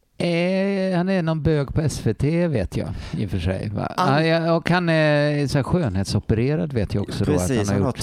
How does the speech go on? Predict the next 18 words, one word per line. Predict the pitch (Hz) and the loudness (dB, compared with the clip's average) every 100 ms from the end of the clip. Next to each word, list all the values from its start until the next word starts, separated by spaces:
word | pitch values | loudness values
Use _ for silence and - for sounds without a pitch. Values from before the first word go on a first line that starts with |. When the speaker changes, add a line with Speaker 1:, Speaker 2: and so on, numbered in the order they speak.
| - | 0
Speaker 1:
T | 139 135 | 2 2
V-serier. | 143 139 135 | 2 2 0
Speaker 2:
två | 120 | -2
claim | 113 104 | -2 -2
to | 92 | -2
fame. | 104 95 85 87 | -4 -2 0 -2
Ett | - 131 - | -2 -4 -2
då | 95 | -2
att | 92 | -2
han | 92 | -2
var | 90 | -2
med | 82 | -2
i | 80 | -2
S | 98 - | -4 -4
D | 85 78 | -4 -4
Bögar, | 76 71 67 71 - | -4 -4 -2 -4 -4
tror | - - | -4 -4
jag. | - | -4